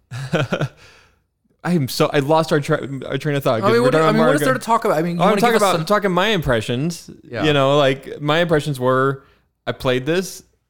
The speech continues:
Speaker 1: with friends and I hated it. I hated this game. And I had it for my Super Nint-, I mean, but it was a game that everyone got. You had to, you had to play it, like,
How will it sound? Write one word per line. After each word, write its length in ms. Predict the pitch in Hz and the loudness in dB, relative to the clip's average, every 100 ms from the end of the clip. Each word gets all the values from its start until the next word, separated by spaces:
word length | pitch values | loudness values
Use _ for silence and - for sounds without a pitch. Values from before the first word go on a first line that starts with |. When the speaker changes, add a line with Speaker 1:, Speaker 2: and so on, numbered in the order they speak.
| _ _ | _ _
Speaker 1:
with 260 | 139 151 151 | -8 -8 -6
friends 360 | - 131 180 165 | -2 0 0 -2
and 180 | 147 | -2
I 80 | 180 | 0
hated 300 | 190 262 175 | 0 0 0
it. 240 | 104 - _ _ | -2 -6 _ _
I 80 | 131 | -4
hated 320 | 113 151 131 | 2 0 0
this 160 | 127 - | -6 -6
game. 320 | - - 123 _ _ _ _ _ _ | -10 -12 -16 _ _ _ _ _ _
And 100 | 143 | -2
I 80 | 139 | 0
had 200 | 127 123 | 0 0
it 60 | 135 | -2
for 80 | 139 | -2
my 120 | 139 | -2
Super 220 | 135 143 | -2 -4
Nint-, 160 | 151 139 | -6 -6
I 100 | 117 | -6
mean, 220 | 127 123 107 139 - | -2 -2 -2 -10 0
but 100 | 156 | 0
it 40 | |
was 160 | 147 123 | 2 0
a 60 | |
game 420 | 117 117 113 139 135 | -2 0 0 0 -2
that 140 | - _ | -6 _
everyone 460 | 117 117 120 127 120 | -4 -2 -2 -2 -2
got. 320 | 135 120 _ _ _ _ _ _ | -6 -8 _ _ _ _ _ _
You 120 | 139 | 0
had 180 | 139 135 | 2 2
to, 100 | 143 - - | -2 -6 -8
you 100 | 131 | -2
had 140 | 143 170 | -2 -2
to 60 | |
play 240 | - 160 127 | 0 0 0
it, 240 | - - - | -6 -12 -2
like, 340 | 120 117 - | -2 -2 -10